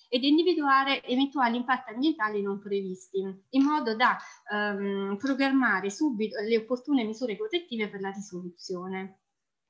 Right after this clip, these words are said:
Il piano di monitoraggio ambientale, ehm, deve, deve contenere l'elenco e la descrizione degli interventi di mitigazione che si prevedono di adottare per ogni cantiere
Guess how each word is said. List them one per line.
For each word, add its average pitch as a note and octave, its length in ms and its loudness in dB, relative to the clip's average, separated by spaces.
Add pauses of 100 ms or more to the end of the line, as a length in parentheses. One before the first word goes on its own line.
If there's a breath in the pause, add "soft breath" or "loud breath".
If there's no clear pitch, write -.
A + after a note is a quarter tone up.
(640 loud breath)
Il B3+ 100 0
piano C#4 220 4
di A#3+ 120 0
monitoraggio A#3+ 560 0
ambientale, E4 880 4
ehm, A3+ 540 2
deve, A3+ 340 0
deve A#3 220 0
contenere A3+ 560 -2
l'elenco F4 460 -4
e - 20 0
la A#3+ 100 0
descrizione A3+ 500 -4
degli G#3 180 -4
interventi A3 500 -6
di G3+ 80 -6
mitigazione G3 880 -6 (240 loud breath)
che B3 100 -6
si A#3 160 -6
prevedono A3 540 0
di G#3 100 -2
adottare G#3+ 420 -4
per G3+ 160 -4
ogni G#3 280 -4
cantiere G3 680 -6